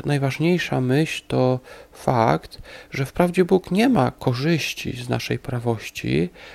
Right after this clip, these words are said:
ale ogromnie Go cieszy, gdy postępujemy w taki sposób. Tak więc naprawdę warto to robić. Nic może Bogu nie dajemy w związku z tym,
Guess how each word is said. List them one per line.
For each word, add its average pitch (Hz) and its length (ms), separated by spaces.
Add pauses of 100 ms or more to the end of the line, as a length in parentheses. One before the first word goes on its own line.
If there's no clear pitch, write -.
(120)
ale 139 260
ogromnie 170 800
Go 160 180
cieszy, 143 400
gdy 135 200
postępujemy 131 800
w - 80
taki 113 240
sposób. - 500 (520)
Tak 143 120
więc 147 220
naprawdę 165 580
warto 143 400
to 139 160
robić. 131 360
Nic 180 240
może 160 220
Bogu 151 260
nie 143 160
dajemy 143 460
w 123 40
związku 123 380
z - 100
tym, 156 300